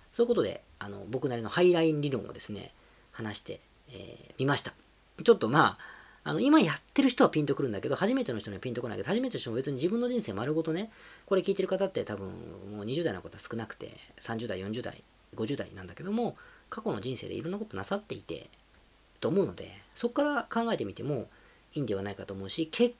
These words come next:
果として僕はそうだったから、これを生存者バイアス、つまりうまくいったやつが後付けで考えることなのか、実際これが論理的に正しいのかっていうのは、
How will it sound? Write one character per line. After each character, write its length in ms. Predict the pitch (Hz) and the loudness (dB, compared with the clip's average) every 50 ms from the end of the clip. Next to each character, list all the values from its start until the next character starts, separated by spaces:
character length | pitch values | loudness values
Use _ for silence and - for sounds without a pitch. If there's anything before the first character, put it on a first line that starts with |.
| - - - | -14 -10 0
果 140 | - - 311 | 2 4 4
と 120 | 330 302 | 4 4
し 60 | - | 2
て 80 | - 262 | 2 2
僕 220 | 240 262 247 - | 2 2 2 0
は 60 | 117 | -2
そ 120 | - - 123 | -2 0 -2
う 20 | |
だ 60 | 104 | -2
っ 60 | 87 - | -2 -4
た 80 | - | -8
か 100 | - 104 | -6 -6
ら、 120 | 113 110 104 | -6 -6 -2
こ 160 | - - 220 | 2 4 6
れ 80 | 233 | 6
を 120 | 240 226 208 | 6 6 4
生 320 | - - - 226 233 240 | 4 4 6 8 8 8
存 200 | 226 233 226 226 | 6 6 4 2
者 140 | 208 220 208 | 2 2 4
バ 180 | 185 196 185 139 | 4 4 4 4
イ 80 | 107 | 2
ア 40 | 90 | -2
ス、 240 | - - - - - - | -4 -8 -10 -10 -10 -8
つ 120 | - 131 | -6 -4
ま 80 | 127 113 | -2 -2
り 140 | 104 98 - - - - - - - - | -2 -4 -6 -8 -16 -20 -20 -14 -4 0
う 60 | 214 | 4
ま 140 | 240 233 226 | 4 4 4
く 100 | - 131 | 2 0
い 40 | |
っ 40 | 117 | 0
た 120 | - - 117 | 0 0 -2
や 80 | 110 | -2
つ 100 | - - | -2 -4
が 100 | 101 101 | -4 -4
後 160 | 113 - 170 | 0 0 0
付 180 | 160 180 175 175 | 2 2 2 2
け 0 | |
で 80 | 170 - | 2 2
考 100 | - 156 160 165 170 | 0 -2 -2 0 0
え 80 | 165 147 | -2 -2
る 100 | - - | -4 -4
こ 120 | - - - | -8 -6 -2
と 100 | - 190 | 0 0
な 100 | 180 123 | 2 0
の 100 | 95 90 | -2 -4
か、 340 | - - 95 - - - - - - - - - - - - - | -8 -10 -10 -10 -10 -12 -16 -20 -20 -20 -20 -20 -20 -20 -6 -4
実 100 | 143 147 | -2 0
際 180 | - - 202 196 | 2 2 2 4
こ 100 | 151 139 | 2 0
れ 60 | 127 | 0
が 100 | 139 123 | 0 0
論 120 | 113 113 | 0 0
理 80 | 117 110 | -2 -2
的 140 | - 113 117 | -4 -4 -4
に 80 | 110 | -4
正 240 | 110 120 131 - - | -4 -4 -2 -2 0
し 40 | - | 0
い 40 | 190 | 0
の 100 | 135 101 | -2 -2
か 160 | - 98 85 | -4 -6 -8
っ 40 | - | -8
て 140 | - - 117 | -8 -6 -4
い 40 | 139 | 0
う 60 | 185 | 0
の 40 | 226 | 2
は、 240 | 240 202 123 - | 2 0 0 -2